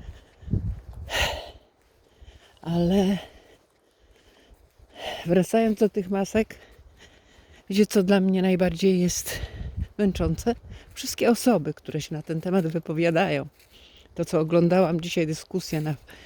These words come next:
Facebooku, to tylko przyjdzie im do głowy, żeby powątpiewać w cel noszenia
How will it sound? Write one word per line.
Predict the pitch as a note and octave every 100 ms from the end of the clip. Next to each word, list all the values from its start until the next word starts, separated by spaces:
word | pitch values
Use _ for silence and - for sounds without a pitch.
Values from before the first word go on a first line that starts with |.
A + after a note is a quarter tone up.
| - -
Facebooku, | - F3 D3+ D#3 - E3+ F3+ - - - - - - - - - - - -
to | F#3
tylko | E3+ A3 - G3+ G3+ - - - - - - - - - - - _ - - - -
przyjdzie | - - B3+ G3 F3+
im | - F#3 E3 - - -
do | F#3 D#3+
głowy, | E3 G3+ F#3+ E3
żeby | E3 D#3 D#3+ - - - - -
powątpiewać | - F3+ F#3 F3 - A3 G3 D3 C3+
w | -
cel | - F#3+ F3+ E3+ - - -
noszenia | D#3+ D3+ G3+ E3 C#3